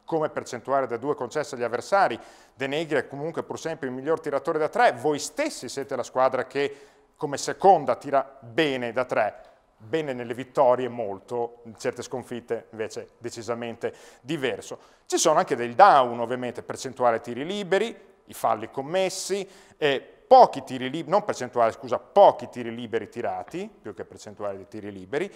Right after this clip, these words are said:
e poi dopo abbiamo messo anche tre giocatori, ma non per mettere la croce addosso a questi qui, ma perché certe statistiche vanno un po' soppesate. Allora, prima di tutto ti chiedo, insomma, bicchiere, ovviamente vanno viste le,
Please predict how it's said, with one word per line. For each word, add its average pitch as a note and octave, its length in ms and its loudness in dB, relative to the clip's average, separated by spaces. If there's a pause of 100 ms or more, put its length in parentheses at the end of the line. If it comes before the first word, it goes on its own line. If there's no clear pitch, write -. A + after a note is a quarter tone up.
(140)
e - 120 -4
poi A#3 160 -2
dopo C3 380 6
abbiamo D#3 300 0
messo C#3 240 -2
anche C3 180 -6
tre E3+ 160 0
giocatori, D#3 460 0
ma A2+ 100 -2
non F#3 340 -2
per A2+ 220 -4
mettere A#2 480 -8
la G#2 120 -6
croce B2 300 -8
addosso A#2 300 -4
a E3 40 -6
questi A3+ 260 -10
qui, B2+ 160 -6
ma A#2+ 120 -2
perché B2 240 -6
certe D3 300 -10
statistiche A2 520 -10
vanno G#2+ 180 -6
un A2 80 -16
po' A#2 120 -8
soppesate. G2+ 840 -10 (280)
Allora, F#3+ 260 2
prima E3+ 180 -8
di G3 80 -6
tutto G3+ 240 -4
ti C#3 120 -10
chiedo, A2 360 -8
insomma, A#2 380 -6 (440)
bicchiere, E3 720 0
ovviamente C#3 540 -4
vanno B2 240 0
viste C#3+ 360 -10
le, C#3+ 280 -8